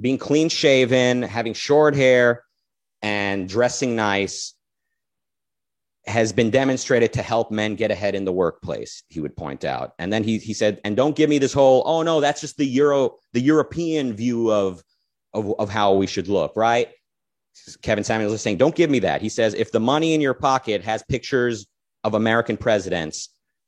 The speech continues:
then you're living in America, and you need to look at how do men make it in the corporate world in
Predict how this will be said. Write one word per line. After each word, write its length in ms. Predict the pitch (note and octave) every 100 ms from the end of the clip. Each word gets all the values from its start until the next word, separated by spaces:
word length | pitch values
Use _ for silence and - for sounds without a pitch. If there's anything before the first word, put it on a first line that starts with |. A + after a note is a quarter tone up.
| _ _ _ _ _ _
then 180 | E2+ G#2+
you're 160 | G#2 A2
living 240 | A#2+ A#2+
in 100 | A#2+
America, 640 | A2+ A2 G2+ E2+ - D2+ D#2
and 140 | F#2
you 60 | G2
need 160 | G2+ G2
to 80 |
look 200 | G2+ G#2
at 260 | G2 F2+ D2+ _
how 220 | - G#2+
do 100 | A#2+
men 380 | A2 G#2 G2+ F#2+ _ _ _ _
make 320 | G2 G#2+ G2
it 100 | G2+
in 160 | F2 F#2
the 80 | F2+
corporate 480 | - G#2 - G2 E2
world 500 | F#2 F2 E2 D#2+ - _ -
in 280 | G2 F2